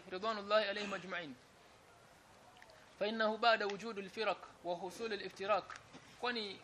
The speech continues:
baada ya kupatikanwa ayyuha vikundi na iftiraq katika dini, asbaha madlulu salaf, ikawa hii kalima salaf muntabikan ala man hafadha ala salamati al-aqida. Hili tamko,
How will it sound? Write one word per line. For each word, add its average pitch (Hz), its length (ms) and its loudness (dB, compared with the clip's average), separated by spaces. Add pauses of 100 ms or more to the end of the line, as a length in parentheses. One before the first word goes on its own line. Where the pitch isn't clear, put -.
baada 208 240 2
ya 196 60 -2
kupatikanwa 190 680 0 (120)
ayyuha 214 260 2 (540)
vikundi 185 720 -6 (300)
na 190 480 2
iftiraq 202 400 -2
katika 185 260 -6
dini, 233 240 -4
asbaha 208 460 -4
madlulu 185 460 -6
salaf, 185 340 -4 (380)
ikawa 226 340 0
hii 220 120 -6
kalima 185 480 -6
salaf 220 360 -2 (800)
muntabikan 220 960 -4
ala 214 320 2
man 190 200 -4
hafadha 214 560 -2
ala 175 160 -6
salamati 202 480 -6
al-aqida. 175 420 -12 (560)
Hili 214 180 -2
tamko, 247 560 -2